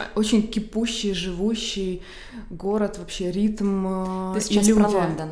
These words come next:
Speaker 1: Я сейчас про Лондон, но
Speaker 2: Мгм.
Speaker 1: это характерно не только, наверное, для Лондона. Но Лондон,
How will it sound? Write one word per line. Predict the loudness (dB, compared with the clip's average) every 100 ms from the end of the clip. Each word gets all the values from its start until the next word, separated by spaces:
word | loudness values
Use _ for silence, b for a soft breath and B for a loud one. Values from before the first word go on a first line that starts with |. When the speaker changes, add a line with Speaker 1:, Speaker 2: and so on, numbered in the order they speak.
| -6
Speaker 1:
Я | -6
сейчас | -4 -4
про | -4 0 2
Лондон, | 2 2 4 4
но | 4 6
Speaker 2:
Мгм. | 4
Speaker 1:
это | 2
характерно | 0 -2 0 0 4
не | 4
только, | 2 -2 -4
наверное, | -4 -4
для | -4 -4
Лондона. | -2 -2 4
Но | 6
Лондон, | 8 6 6 4